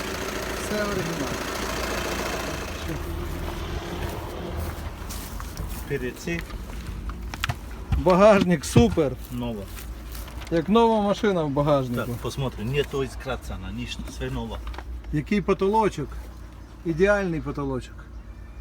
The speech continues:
Speaker 1: Нічого немає. Все супер.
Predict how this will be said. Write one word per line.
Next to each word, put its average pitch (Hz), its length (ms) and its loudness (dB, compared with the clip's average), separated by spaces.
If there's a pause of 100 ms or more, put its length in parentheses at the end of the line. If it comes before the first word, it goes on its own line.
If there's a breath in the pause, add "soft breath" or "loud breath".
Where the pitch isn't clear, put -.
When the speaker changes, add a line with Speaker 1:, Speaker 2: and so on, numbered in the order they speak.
(1120)
Speaker 1:
Нічого 175 680 0
немає. 185 500 0 (180)
Все 196 280 0
супер. 147 500 -6